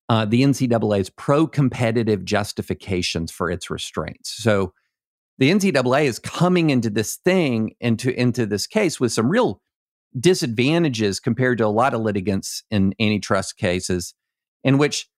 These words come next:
they kinda have to admit that they are, you know, in a mon-, monopoly position. They're restraining trade in the labor market. So they're kind of in this position where they're, they gotta put a, their eggs in this pro-competitive justification basket.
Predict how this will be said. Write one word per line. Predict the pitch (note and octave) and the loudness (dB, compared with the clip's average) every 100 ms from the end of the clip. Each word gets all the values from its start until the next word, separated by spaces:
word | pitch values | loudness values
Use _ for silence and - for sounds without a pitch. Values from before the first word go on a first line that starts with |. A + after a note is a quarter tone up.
| _ _ _ | _ _ _
they | - E3 F#4+ | 0 0 2
kinda | C4 C#4+ C#4 | 0 0 0
have | G3+ C4 C#4+ - | 0 0 -2 0
to | G3+ | 0
admit | F3 E3+ D3 F#3 C#4 F3 - | 2 2 2 2 2 0 0
that | B2+ A#2+ | -4 0
they | F3 A3 G#3+ | 2 2 2
are, | E3 E3+ E3+ D#3 - _ _ _ _ - | 2 2 0 -2 -8 _ _ _ _ 2
you | C#3+ | 4
know, | C3 | 4
in | A2 | 2
a | |
mon-, | G#2+ G#2+ G#2+ G#2+ | 0 0 2 2
monopoly | G#2+ A2 E3+ G3+ F#3+ F#3 | 2 2 0 0 0 0
position. | E3 D3 E3+ - F3+ E3+ D#3+ | -2 0 0 0 0 2 2
They're | A2+ G#2 | 0 0
restraining | G2 - - C3 C3+ F#3 F#3+ F3+ D3 | -2 -4 -4 0 2 2 2 0 -2
trade | - D#3+ E3+ F3 E3+ D#3 - | -2 0 2 2 2 0 -2
in | B2 A#2 | 2 2
the | G2+ | 2
labor | A2 D#3+ E3+ E3+ | 2 2 2 0
market. | D#3 D#3 D3+ D3+ D3 - _ _ _ _ - | 0 -2 0 0 0 -4 _ _ _ _ -2
So | F3+ D#3+ | 0 2
they're | D#3+ | 0
kind | - - G#3 A#3 | -2 -2 0 0
of | |
in | F#3+ | 2
this | D#3 C#3 | 2 0
position | - C#3 F#3+ - D3 | -4 -2 -2 0 0
where | C3 | 2
they're, | C3+ A#2+ | 0 -2
they | C#3+ | -4
gotta | B3+ F#4 | -4 -2
put | E3+ B2 | 0 0
a, | G#2+ _ _ _ | -4 _ _ _
their | C3 - D#3 | -2 0 0
eggs | A3 F3 | 0 0
in | C3+ A2+ | 0 0
this | G#2 - | 0 -10
pro-competitive | - D3+ E3 D#3 C#3 D3+ C3+ C3 A#2 | -2 2 2 2 -2 0 0 0 -2
justification | G#2+ A#2+ A2+ B2+ G#2 G2 G2 F2+ - F#2 F#2 | 0 -2 -2 -8 -8 -2 -2 -2 -2 -2 0
basket. | A#2+ D#3+ E3 - F2+ - | 0 0 -4 -8 -10 -12